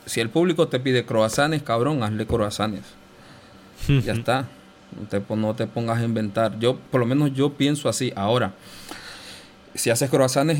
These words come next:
Speaker 1: haz los mejores de, de, de toda tu zona, ¿sabes? Por lo menos.
Speaker 2: Sí, sí. Eh, te he preguntado por los artistas, si te has sentido arropado, lo mismo, tío. Estamos dentro de la puta música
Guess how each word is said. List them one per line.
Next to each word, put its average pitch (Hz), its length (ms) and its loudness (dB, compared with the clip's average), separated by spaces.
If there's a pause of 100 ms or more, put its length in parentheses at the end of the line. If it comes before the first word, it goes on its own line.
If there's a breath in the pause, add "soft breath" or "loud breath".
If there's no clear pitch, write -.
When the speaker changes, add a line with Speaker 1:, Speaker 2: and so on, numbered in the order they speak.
Speaker 1:
haz 117 120 4
los 131 120 2
mejores 123 460 2
de, 107 300 2
de, 110 140 -2
de 110 220 0
toda 117 280 4
tu 107 100 -2
zona, 95 400 -4
¿sabes? 131 220 0 (680)
Por 107 120 0
lo 95 100 2
menos. 101 240 0 (880)
Speaker 2:
Sí, 135 220 -2
sí. 104 200 -10 (1200 loud breath)
Eh, 131 340 2
te 143 60 2
he - 20 -6
preguntado 143 460 2
por 127 120 2
los 123 180 0
artistas, 123 560 0
si 113 120 -8 (280)
te 131 80 0
has 123 80 2
sentido 120 260 2
arropado, 123 520 0
lo 110 160 0
mismo, 113 360 0
tío. 104 160 -2
Estamos 123 340 -2
dentro 120 320 0
de 110 60 2
la 107 180 0
puta 120 260 0
música 104 760 0